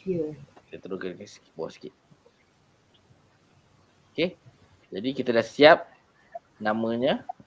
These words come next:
Speaker 2: yang kedua. Ini pun nama dia juga. Okey.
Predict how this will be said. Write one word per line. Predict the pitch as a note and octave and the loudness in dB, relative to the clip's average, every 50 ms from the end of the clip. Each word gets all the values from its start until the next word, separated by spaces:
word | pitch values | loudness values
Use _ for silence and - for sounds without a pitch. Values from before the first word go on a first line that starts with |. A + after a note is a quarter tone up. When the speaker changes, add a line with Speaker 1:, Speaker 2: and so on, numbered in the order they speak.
| _ _ - - - - - _ _ - - | _ _ -20 -20 -20 -20 -20 _ _ -8 -2
Speaker 2:
yang | A#2 A2+ A2 A2 A2 A2 A2+ A2 | 0 0 2 2 0 -4 -6 -4
kedua. | - A#2 A2+ A2+ A2+ G#2+ G#2 F#2 F2+ - - - - - - _ _ - | -2 -2 -2 0 0 0 0 0 0 -2 -8 -20 -20 -20 -20 _ _ -14
Ini | - F#2 F#2+ G2+ G2+ | -12 -10 -8 -8 -4
pun | - B2 B2 B2 B2+ A#2+ - - E3+ - _ _ _ _ _ _ | 2 2 2 2 2 -4 -10 -18 -20 -20 _ _ _ _ _ _
nama | - F#2+ G2 G2 | -8 -6 -6 -4
dia | F#2+ - F#2 F#2+ | -4 -2 -2 0
juga. | F#2+ A2 C3 C3+ - - - - _ _ - _ _ _ - - - _ _ - - - - - - - _ _ - _ - _ _ _ - - - - - - - - - - - - - - | 4 6 6 6 4 0 -14 -20 _ _ -20 _ _ _ -12 -12 -12 _ _ -20 -20 -20 -20 -20 -20 -20 _ _ -20 _ -20 _ _ _ -20 -20 -20 -20 -20 -20 -20 -20 -20 -20 -20 -8 2 6
Okey. | B2 D#3+ D#3+ - F3+ C#3+ A2+ G2+ - | 6 6 6 8 6 6 6 4 0